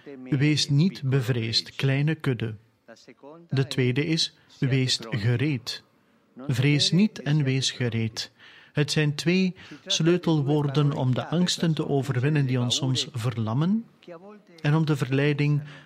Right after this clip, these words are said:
van een passief, slapend leven te overwinnen. Vrees niet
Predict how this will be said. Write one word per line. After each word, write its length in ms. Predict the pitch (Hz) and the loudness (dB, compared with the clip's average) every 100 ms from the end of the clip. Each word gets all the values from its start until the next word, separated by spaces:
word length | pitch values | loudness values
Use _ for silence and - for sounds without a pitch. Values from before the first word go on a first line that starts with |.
| _ | _
van 220 | - 151 | 0 2
een 200 | 135 127 | 2 0
passief, 560 | 131 - 196 196 - 165 175 | -2 -2 -2 -2 -6 -12 -4
slapend 680 | - 131 123 165 190 185 156 | -2 0 2 2 2 0 0
leven 460 | 143 151 147 147 | 0 0 0 0
te 140 | 147 147 | 0 -2
overwinnen. 640 | 135 127 120 113 110 101 104 156 113 95 90 _ _ _ _ - 113 120 117 117 113 123 110 | -2 0 -2 0 -2 -4 -8 -12 -14 -16 -18 _ _ _ _ -20 -20 -18 -18 -18 -18 -12 -4
Vrees 460 | 120 135 135 - | 0 0 0 2
niet 380 | 165 214 - | 2 2 -2